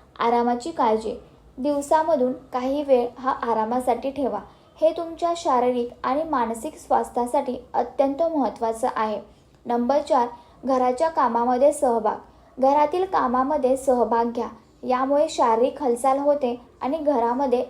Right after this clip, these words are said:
एकात्मता देखील वाढते. मंडळी,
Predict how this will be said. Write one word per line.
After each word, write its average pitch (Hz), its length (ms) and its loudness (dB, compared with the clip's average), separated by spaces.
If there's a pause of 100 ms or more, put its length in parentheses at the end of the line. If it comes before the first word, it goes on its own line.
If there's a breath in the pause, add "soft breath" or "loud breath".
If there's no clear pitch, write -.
एकात्मता 247 640 0
देखील 277 320 0
वाढते. 214 560 -2 (440)
मंडळी, 262 560 0